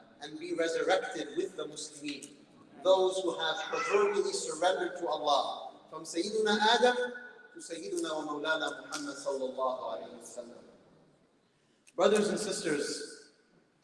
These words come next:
we have to understand what it is we're actually celebrating today. What we are celebrating, our joy, our happiness, is rooted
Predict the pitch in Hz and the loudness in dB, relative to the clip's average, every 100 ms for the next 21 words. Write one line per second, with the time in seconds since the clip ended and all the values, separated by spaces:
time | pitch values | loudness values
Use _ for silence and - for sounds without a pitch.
0 | _ 170 143 208 226 208 185 175 165 - | _ -6 -2 0 0 2 2 2 -2 -2
1 | - - 160 139 120 123 110 - - - | -4 -2 0 0 0 -4 -8 -12 -14 -16
2 | - _ - 127 175 208 190 185 170 185 | -20 _ -14 2 6 6 4 -2 -2 0
3 | 175 160 - 139 143 151 156 - - 147 | 2 2 2 4 4 6 2 2 -2 -2
4 | 135 143 143 143 135 131 127 120 - 113 | -2 0 4 4 6 4 2 -2 -4 -4
5 | 113 - - - - - - _ _ _ | -4 -6 -10 -12 -20 -20 -20 _ _ _
6 | - - - 151 165 165 160 170 208 208 | -20 -10 2 4 8 6 6 4 8 10
7 | 190 156 139 143 - - - - - - | 10 8 4 2 -2 -6 -10 -12 -18 -20
8 | _ _ 185 214 208 196 147 - - - | _ _ 6 8 10 10 8 2 -2 -6
9 | - - - - - _ _ _ _ - | -8 -14 -16 -20 -20 _ _ _ _ -2
10 | 190 175 131 - - - - - 160 151 | 2 4 2 -2 -6 -8 -14 -12 -2 0
11 | 156 151 - 175 - 151 135 143 - - | 0 -2 0 -2 -2 -4 -6 -8 -12 -12
12 | - - - _ _ _ _ _ _ 165 | -14 -16 -20 _ _ _ _ _ _ -8
13 | 156 151 160 208 214 208 170 - - - | -6 -6 0 4 6 6 4 2 -6 -8
14 | - | -12